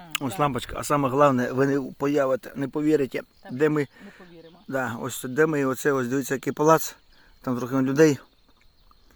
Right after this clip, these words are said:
Speaker 1: М, і оце ось ми на,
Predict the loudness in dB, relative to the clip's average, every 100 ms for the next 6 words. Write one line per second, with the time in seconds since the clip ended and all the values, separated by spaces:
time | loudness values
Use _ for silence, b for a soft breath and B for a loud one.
0 | b b b b b -20 -10 -6 -6 -8
1 | -14 _ _ _ _ _ _ -20 -8 -4
2 | -4 0 0 0 -2 -4 -2 -2 -2 -4